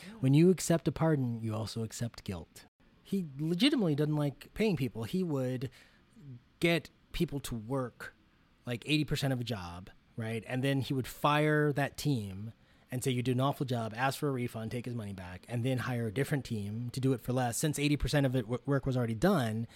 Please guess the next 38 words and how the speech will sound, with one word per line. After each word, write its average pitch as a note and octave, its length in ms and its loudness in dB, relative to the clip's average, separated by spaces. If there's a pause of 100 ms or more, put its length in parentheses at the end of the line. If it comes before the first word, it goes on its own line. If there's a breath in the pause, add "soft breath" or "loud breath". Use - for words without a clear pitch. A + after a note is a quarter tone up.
(200 soft breath)
he D3+ 120 4
would C3 80 4
pay C#3+ 160 2
them D3+ 180 4
less A2 460 -2 (400 soft breath)
and A#2+ 160 0
then, A#2 400 0
you B2+ 80 -6
know, A2 340 -10 (800)
have B2 220 -2
them B2 160 -2
finish A#2+ 260 -4
the D3 80 -2
job. C#3 180 -6 (640)
I D3 140 -8
actually, D#3+ 360 -4
like, C#3+ 200 4
uh, C3+ 220 2
one D#3+ 160 4
of F3 40 4
my E3+ 80 4
friends C#3+ 340 2
actually A#2+ 320 -4
worked C#3 440 -4 (160)
this. A#2 260 -4
I'm A2+ 80 -6
not G#2+ 140 -8
gonna A2+ 560 -8 (140)
keep A#2 160 -2
him A#2 100 -2
a G#2+ 60 -6
name, A#2 360 -4
but, G#2+ 200 -8
like, G#2+ 220 -10
he, D#3 200 -2
he, C3+ 220 -4
he C#3+ 160 -4
worked C3+ 400 -4